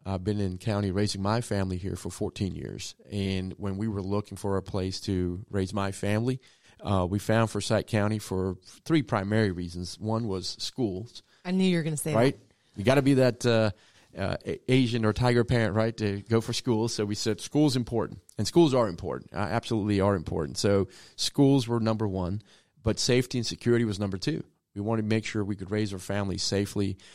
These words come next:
Speaker 1: uh, in a area where we felt kinda like what was lost in where we were, which is a small town feel where kids could go out till sunset and come back home for dinner, which we found that in Forsyth County.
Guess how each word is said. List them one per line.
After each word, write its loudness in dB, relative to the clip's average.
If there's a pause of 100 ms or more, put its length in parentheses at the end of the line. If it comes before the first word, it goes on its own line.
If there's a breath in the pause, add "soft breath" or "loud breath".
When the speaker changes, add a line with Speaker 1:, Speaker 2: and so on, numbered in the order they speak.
(240 loud breath)
Speaker 1:
uh, 0
in 0
a 0 (140)
area 2
where 2
we -2
felt -2
kinda 0
like 0
what 0
was -4
lost 0
in -6 (220 loud breath)
where -4
we -2
were, 0
which -6
is -6
a -6
small -4
town -8
feel -4 (240 soft breath)
where -14
kids -6
could -10
go 0
out 0
till -6
sunset -6
and -14
come -10
back -12
home -10
for -16
dinner, -4 (400 soft breath)
which -2
we 0
found 0
that -2
in -4
Forsyth -4
County. -4